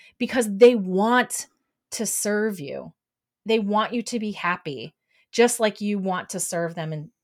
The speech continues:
to be happy too. And for men and masculine people, you know, try to understand that, that women are sometimes not good at being direct, and it might seem simple,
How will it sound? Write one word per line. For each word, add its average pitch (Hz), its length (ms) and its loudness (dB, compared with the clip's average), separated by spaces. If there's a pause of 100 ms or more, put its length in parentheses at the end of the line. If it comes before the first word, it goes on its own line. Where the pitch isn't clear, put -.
(140)
to 202 100 -10
be 175 80 -8
happy 160 300 -6
too. 156 300 -4 (300)
And 202 160 -4
for 220 120 -2
men 247 560 2 (340)
and 208 200 0
masculine 202 520 0
people, 190 460 -2
you 208 100 -6
know, 185 140 -6
try 196 240 -2
to 208 60 -2
understand 185 640 -4
that, 165 240 -2 (340)
that 196 260 -4
women 196 280 -2
are 185 160 -2
sometimes 208 600 -4
not 208 480 0
good 233 300 4
at 196 240 -2
being 208 240 -2
direct, 196 500 -2 (320)
and 208 140 -2
it 175 80 -6
might 208 260 -2
seem 208 300 -4
simple, 277 800 -2